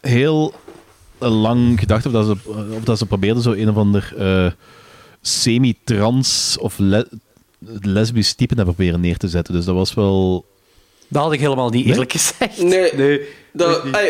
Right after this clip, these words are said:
Speaker 3: ik ha-, ik had dat zo, dat is een Tilda Swinton type, als in van,
Speaker 2: Ja.
Speaker 3: dat is een, eh, die
Speaker 1: Ander-,
Speaker 3: heeft een
Speaker 1: zo androgeen, of wat?
Speaker 3: Niet, goh, ik weet niet echt androgeen, want ik vind Tilda,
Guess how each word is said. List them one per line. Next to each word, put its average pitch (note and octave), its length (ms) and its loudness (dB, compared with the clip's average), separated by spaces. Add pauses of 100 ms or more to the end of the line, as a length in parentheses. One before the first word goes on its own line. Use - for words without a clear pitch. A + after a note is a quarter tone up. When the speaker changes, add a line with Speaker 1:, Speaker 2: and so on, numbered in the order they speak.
Speaker 3:
ik G#3 140 0
ha-, A3 140 0
ik G3 120 -2
had A3+ 120 0
dat G3 80 -4
zo, F#3+ 160 2
dat E3+ 120 2
is E3+ 60 -4
een D#3 340 0
Tilda F3+ 260 4
Swinton E3 480 0
type, F3+ 280 -2
als D#3 240 0
in D3+ 140 2
van, D3+ 140 2
Speaker 2:
Ja. F#3+ 100 2
Speaker 3:
dat D#3 120 2
is D#3 100 0
een, D#3 160 2
eh, - 80 -4 (960)
die D3 120 0
Speaker 1:
Ander-, - 0 - (100)
Speaker 3:
heeft A#2+ 120 2
een D#3+ 80 2
Speaker 1:
zo C3 120 4
androgeen, A2+ 460 0
of B2 120 -4
wat? F#2 120 0 (580)
Speaker 3:
Niet, F#3+ 500 0
goh, F#3 240 -2
ik F#3 80 -2
weet G#3+ 160 2
niet G#3+ 80 2
echt F#3 220 -2
androgeen, D#3+ 420 2
want F3+ 120 4
ik D#3+ 80 2
vind D3 300 -2
Tilda, C#3 200 2